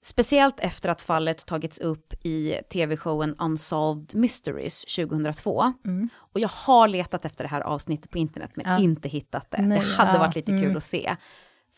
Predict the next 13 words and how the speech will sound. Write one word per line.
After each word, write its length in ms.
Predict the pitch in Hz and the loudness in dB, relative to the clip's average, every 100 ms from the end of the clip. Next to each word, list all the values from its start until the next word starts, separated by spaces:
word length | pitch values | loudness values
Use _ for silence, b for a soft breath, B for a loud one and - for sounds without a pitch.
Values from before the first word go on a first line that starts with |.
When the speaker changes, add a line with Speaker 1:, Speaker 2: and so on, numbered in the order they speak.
| - | 4
Speaker 1:
För 420 | 214 113 156 233 - _ _ _ _ _ | 4 6 4 2 -2 _ _ _ _ _
Dwayne 520 | 170 214 254 262 262 240 | -6 6 6 8 6 6
gillar 380 | 240 170 170 | 2 2 2
inte 280 | 175 165 156 | 0 -2 -4
hur 100 | 151 | -6
skådespelaren 960 | - 226 185 170 - 269 262 240 185 175 | -4 0 0 0 -2 0 2 2 0 -2
som 220 | 175 156 _ | -4 -8 _
porträtterar 560 | - 160 160 - 156 160 | -8 -6 -6 -4 -2 -2
honom 720 | 160 214 196 254 247 110 233 - - | 0 0 4 4 4 2 -4 -4 -2
Speaker 2:
Ja. 220 | 185 185 | 0 2
Speaker 1:
i 60 | |
avsnittet 800 | 170 165 - 214 202 - - - - | 2 0 -2 -4 -6 -8 -10 -12 -12
gjorde 680 | 185 180 160 160 160 95 | 0 0 0 -2 0 0